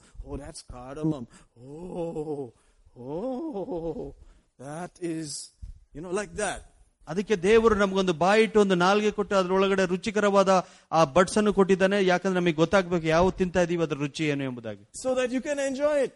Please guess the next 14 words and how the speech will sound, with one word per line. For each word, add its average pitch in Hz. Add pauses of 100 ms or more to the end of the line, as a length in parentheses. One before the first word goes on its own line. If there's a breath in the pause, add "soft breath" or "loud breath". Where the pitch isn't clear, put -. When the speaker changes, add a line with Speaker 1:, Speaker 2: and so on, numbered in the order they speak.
Speaker 2:
ಯಾಕಂದ್ರೆ 180
ನೀವು 226
ಸಂತೋಷಿಸ್ಲಿಕ್ಕೆ 233
Speaker 1:
And 226
you -
can 240
Speaker 2:
ಸಾಧ್ಯವಾಗುತ್ತೆ. 240
Speaker 1:
say, 139
"Oh, 277
that 214
tastes, 226
Lord, 196
thank 262
you." 170